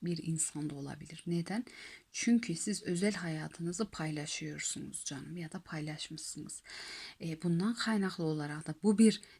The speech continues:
nefis olabilir. Yani nefsi değmiş olabilir, nazarı değmiş olabilir. O şekilde araya girmiş olabilir enerji olarak. Ya da canım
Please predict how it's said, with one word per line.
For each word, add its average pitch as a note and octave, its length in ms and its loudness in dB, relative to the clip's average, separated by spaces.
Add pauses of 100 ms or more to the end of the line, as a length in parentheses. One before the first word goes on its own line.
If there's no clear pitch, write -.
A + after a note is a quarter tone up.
(100)
nefis F3+ 640 6
olabilir. D3+ 640 -6
Yani D#3 340 -2
nefsi E3+ 560 2
değmiş D#3 420 4
olabilir, D3 520 -8
nazarı D#3 480 -2
değmiş D3+ 360 -4
olabilir. D3+ 480 -4
O F#3+ 80 -2
şekilde D3+ 440 0
araya C#3+ 300 -2
girmiş D3 400 -6
olabilir D3+ 480 -6
enerji D3+ 460 0
olarak. E3 360 -8 (600)
Ya G3+ 180 2
da E3+ 120 2
canım D#3 320 -4